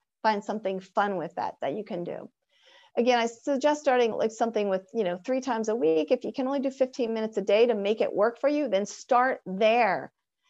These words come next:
You know, you gotta build some success in. And once you do that,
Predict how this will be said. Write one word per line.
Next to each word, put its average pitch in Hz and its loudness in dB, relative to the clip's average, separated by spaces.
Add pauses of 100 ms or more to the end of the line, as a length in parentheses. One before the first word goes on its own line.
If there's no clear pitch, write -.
(140)
You 226 2
know, 220 2
you 214 0
gotta 247 6
build 277 2
some 247 -2
success 247 0
in. 196 -4
And 190 -6
once 196 -6
you 208 -4
do 262 -2
that, 196 0